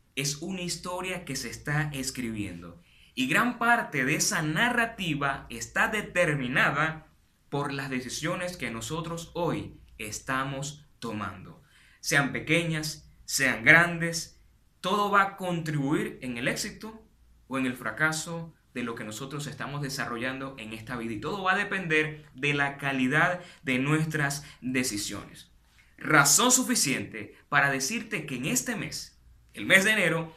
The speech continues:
hemos iniciado una serie que le hemos llamado Decisiones. Ese es el tema, esa es la serie Y son cuatro semanas que estaremos desarrollando este tema interesante y tenemos varios intereses.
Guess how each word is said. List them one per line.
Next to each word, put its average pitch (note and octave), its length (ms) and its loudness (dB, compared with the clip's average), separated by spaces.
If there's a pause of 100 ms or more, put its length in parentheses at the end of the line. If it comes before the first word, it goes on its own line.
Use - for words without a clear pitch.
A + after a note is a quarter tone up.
hemos A#3+ 260 0
iniciado G#3+ 420 -2
una G#3+ 140 -2
serie F#3+ 400 0
que D3 140 -2
le D#3+ 80 2
hemos F#3+ 200 -4
llamado F3 600 0 (180)
Decisiones. B2+ 1300 2 (840)
Ese - 200 -2
es G#3+ 60 2
el G#3 80 -4
tema, G3+ 360 0 (300)
esa D#3 200 0
es A3 60 -4
la A3 80 0
serie F3 500 -4 (220)
Y - 40 -4
son - 280 -2
cuatro A#3 440 0
semanas F3+ 400 -2
que D3+ 100 -6
estaremos D3 400 -6
desarrollando D3 640 -4
este D#3+ 240 -4
tema E3 580 -2 (160)
interesante F3+ 720 0
y A#3+ 80 0
tenemos A3+ 460 -2
varios G3+ 380 0
intereses. D3+ 840 0